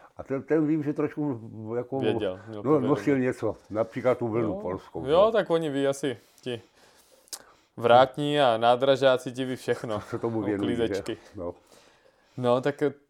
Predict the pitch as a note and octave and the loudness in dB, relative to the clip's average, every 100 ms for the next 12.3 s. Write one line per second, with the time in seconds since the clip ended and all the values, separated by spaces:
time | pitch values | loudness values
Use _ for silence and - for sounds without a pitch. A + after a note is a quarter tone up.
0 | _ _ _ - - - - - B3+ - | _ _ _ -20 -18 -16 -18 -6 -4 0
1 | A#2+ B2 - B2 B2 B2+ D#3 D#3+ - - | 2 2 2 -2 -4 -4 -2 -4 -10 -20
2 | - - B2 C3+ C3 E3 E3 D3+ - D3 | -16 -8 -2 -2 -2 -4 -4 -6 -8 -8
3 | D3 - D3 D3+ C3+ - B2 - C3 C3 | -8 -4 -2 -2 -6 -12 -12 -6 -6 -6
4 | - - C#3 A#2 C#3+ C#3+ - C#3+ C#3+ - | -8 -4 -2 -2 -4 -14 -8 -4 -4 -6
5 | - - C3 C3 C3+ C3+ C3+ C3+ C3+ D3 | -10 -2 4 4 4 0 -2 0 -2 -2
6 | C#3+ _ - - A#2 A2+ A#2+ A#2+ C3 B2+ | -6 _ -20 -4 4 6 6 2 0 4
7 | C#3 C#3+ D3 G3 F3 A2 F#2+ A2 - _ | 4 2 -2 -6 -4 -4 -6 -14 -20 _
8 | _ _ - - - _ - - C3 A2+ | _ _ -20 -20 -20 _ -6 -2 0 0
9 | B2+ B2 A#2+ D3+ C3 B2+ D#3 B2 B2 - | 0 2 2 2 0 0 0 -2 -2 -2
10 | G3 - _ _ _ _ _ _ _ _ | -8 -18 _ _ _ _ _ _ _ _
11 | E3 D#3+ E3 D3+ D#3+ G#2+ D#3+ - B2+ B2 | -2 0 -2 -2 -2 0 0 0 0 0
12 | B2+ D#3+ | 2 4